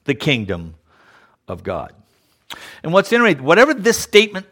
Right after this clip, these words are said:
means, which we'll talk about, he expects Nicodemus to know what it means. Verse, chapter ten, or verse ten. Uh, "You're a teacher and you don't understand what I'm saying?" So this means we have to look at what would Nicodemus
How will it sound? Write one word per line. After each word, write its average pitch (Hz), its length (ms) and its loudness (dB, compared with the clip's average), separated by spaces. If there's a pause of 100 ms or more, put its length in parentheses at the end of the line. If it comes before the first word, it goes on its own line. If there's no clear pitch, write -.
(120)
means, 147 500 -4
which - 160 -12
we'll 147 120 -6
talk 147 280 0
about, 101 460 -10 (240)
he 226 220 2
expects - 760 2 (160)
Nicodemus 185 720 -2 (180)
to 214 120 2
know 247 300 8
what 131 200 2
it 113 120 -6
means. 82 420 -12
Verse, 196 320 4 (120)
chapter 180 280 0
ten, - 480 0
or 143 80 2
verse 160 220 0
ten. 247 240 0 (440)
Uh, 131 420 6
"You're 262 200 6
a 277 80 6
teacher 285 340 2
and 220 140 2
you 180 100 6
don't 240 160 6
understand 233 320 4
what 220 100 4
I'm 180 80 2
saying?" 262 280 0 (1700)
So 214 180 6
this 269 220 2
means 233 180 0
we 240 140 2
have 294 160 8
to 220 60 2
look 233 140 4
at 175 140 4
what 226 400 6
would 226 200 4
Nicodemus 226 1000 2